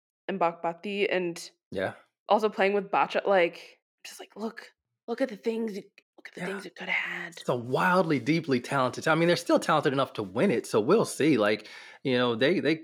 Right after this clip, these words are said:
Speaker 2: like, any one of those players could just completely go off for the tournament and, and, you know,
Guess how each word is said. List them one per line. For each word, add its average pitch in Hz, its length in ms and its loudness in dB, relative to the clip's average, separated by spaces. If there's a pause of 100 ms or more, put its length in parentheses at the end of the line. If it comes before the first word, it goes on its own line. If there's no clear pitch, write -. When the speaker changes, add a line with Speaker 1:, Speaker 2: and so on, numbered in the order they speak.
Speaker 2:
like, 120 200 2
any 190 200 2
one 139 220 4
of 117 60 2
those 110 200 2
players 117 380 0
could 98 160 -8
just 120 240 -4
completely 110 500 -2
go 110 400 2
off 107 360 0
for 120 120 -4
the 101 80 -4
tournament 110 540 -2
and, 110 280 -4
and, 107 280 -6
you 107 80 -4
know, 101 280 -2